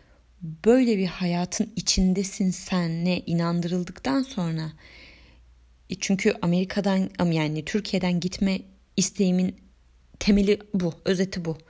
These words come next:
Ben kimseyle bunu yaşamak istemiyorum. Ben insani haklarım adına kalkıp da ona buna yani "Ya kusura bakmayın da bilmem ne de tatlı dilde yılanı da deliğinden çıkarır da" falan. Yani bu, bu, bu oyunlara girmek istemiyorum. Altı ay Almanya'da kaldım.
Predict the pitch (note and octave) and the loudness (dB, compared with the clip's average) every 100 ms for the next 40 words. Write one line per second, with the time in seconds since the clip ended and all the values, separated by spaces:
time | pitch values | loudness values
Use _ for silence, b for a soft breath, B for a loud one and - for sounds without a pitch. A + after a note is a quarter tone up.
0 | b - G#3 G3 B3+ A#3+ A3 G3+ F#3 G3+ | b -2 0 2 2 2 0 0 2 4
1 | G#3 F#3 G3+ G3 - - F#3+ F3+ E3 E3+ | 4 2 0 -2 -4 -2 0 0 -2 -6
2 | D3+ B B B B - - - F#3 - | -8 B B B B -4 -2 2 0 0
3 | F#3+ G3 G#3+ G3 F#3+ F#3+ G3 G3 D#3+ E3 | 0 0 0 -2 -2 -2 0 0 0 -2
4 | G3+ D4+ B B B - F#3+ F#3+ A3+ - | 0 -2 B B B -2 -2 0 -6 0
5 | F#3+ F#3+ F#3+ F3+ F#3+ F#3 F3 F3+ A3+ A#3 | 2 2 2 0 2 2 2 0 0 -2
6 | A3 - A3 G#3 A3 A3+ A#3 A#3 G#3 G#3+ | -4 -4 -2 2 0 2 2 2 2 2
7 | A3 A3+ A#3+ G#3+ A3 A3 A#3 G#3+ A3+ A#3+ | 2 2 0 0 -4 -2 -2 0 0 0
8 | G#3 G3 A3 A#3 A3 G3+ G#3 G#3 A3 G#3+ | 0 0 2 2 0 0 0 0 0 0
9 | - - A#3+ B3 G#3 B3 A#3 G3+ G3+ A3 | -2 -2 -2 0 -2 -2 0 0 0 0
10 | G#3+ A#3+ B3 C#4 B3+ A3 A3 G#3+ F#3+ G3 | -2 -4 -2 2 4 4 2 2 0 0
11 | F#3+ F#3+ - - F3+ E3+ - D#3+ - B | 0 0 -4 -2 -2 -2 -4 -8 -12 B
12 | B B B B B B B B B B | B B B B B B B B B B
13 | _ _ - F#3+ F#3+ C#4+ C4 G#3+ G#3 B3 | _ _ 0 0 2 2 4 4 4 4
14 | A#3+ G3 - - E3+ E3 A#3 | 2 0 -4 -4 -4 -4 -6